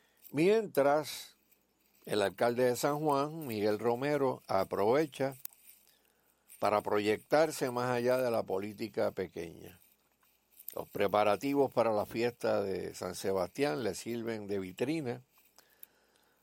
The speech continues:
para mostrar a un gobernante capaz de unir en una aventura común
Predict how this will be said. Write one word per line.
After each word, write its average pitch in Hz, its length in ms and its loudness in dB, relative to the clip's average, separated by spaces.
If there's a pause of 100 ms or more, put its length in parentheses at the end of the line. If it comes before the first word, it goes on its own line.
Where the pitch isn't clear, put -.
(100)
para 117 220 6
mostrar 135 500 2
a 131 40 2
un 120 120 0
gobernante 123 640 2
capaz 104 320 2
de 117 120 -2
unir 123 420 -2
en 101 180 -6
una 113 140 0
aventura 120 500 0
común 135 360 -2